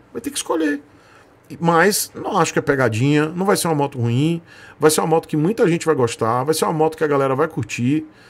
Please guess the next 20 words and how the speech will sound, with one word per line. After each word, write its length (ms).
Eu, 200
eu 160
tenho 120
essa 140
visão 340
hoje, 240
sabe? 320
Não 320
acho 120
que 80
é 20
pegadinha. 380
Agora, 480
que 140
vai 140
ter 180
muito 800
emocionado 720
e 20
desavisado. 840